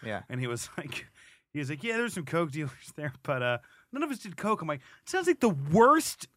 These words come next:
Speaker 2: environment
Speaker 1: <laughs>
Speaker 2: ever
Speaker 1: Dude, it was
Speaker 2: to,
Speaker 1: the
Speaker 2: like, live in a
Speaker 1: worst.
Speaker 2: coke den and not
Speaker 1: <laughs>
Speaker 2: do coke."
Speaker 1: It was awful. And,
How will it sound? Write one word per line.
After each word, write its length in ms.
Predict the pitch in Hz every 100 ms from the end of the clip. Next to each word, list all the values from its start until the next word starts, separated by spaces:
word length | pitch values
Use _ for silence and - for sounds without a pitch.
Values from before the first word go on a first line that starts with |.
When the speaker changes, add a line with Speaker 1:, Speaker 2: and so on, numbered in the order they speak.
| _ -
Speaker 2:
environment 760 | 202 151 196 214 208 196 -
Speaker 1:
<laughs> 40 | 170
Speaker 2:
ever 400 | 196 185 196 185
Speaker 1:
Dude, 180 | 202
it 140 | 151 160
was 220 | 175 185
Speaker 2:
to, 80 | 196
Speaker 1:
the 60 | 214
Speaker 2:
like, 160 | 196
live 200 | 175 196
in 60 | 220
a 40 |
Speaker 1:
worst. 100 | 220
Speaker 2:
coke 340 | - 190 185 208
den 240 | 202 196
and 220 | - 170 165
not 320 | 165 175 -
Speaker 1:
<laughs> 60 |
Speaker 2:
do 100 | 180
coke." 520 | 170 - 165 214 180 - 226 -
Speaker 1:
It 100 | 165
was 180 | 196 190
awful. 340 | 214 165 170
And, 200 | 160 165